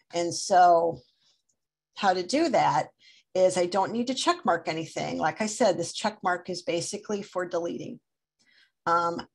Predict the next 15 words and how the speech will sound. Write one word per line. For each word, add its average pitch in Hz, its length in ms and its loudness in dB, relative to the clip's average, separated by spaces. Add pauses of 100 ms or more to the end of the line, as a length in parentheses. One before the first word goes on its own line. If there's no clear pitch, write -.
(100)
and 175 180 -4
I 175 180 -6 (160)
got 190 280 6
my 240 160 4
fiscal 277 500 -2
year 269 260 4
of - 140 -2
twenty-two. 202 960 -4
It's - 160 -12
important. 214 540 0 (640)
Make 175 160 -6
sure 202 240 -6
that 208 200 -8
that's 202 260 0
selected. 240 580 0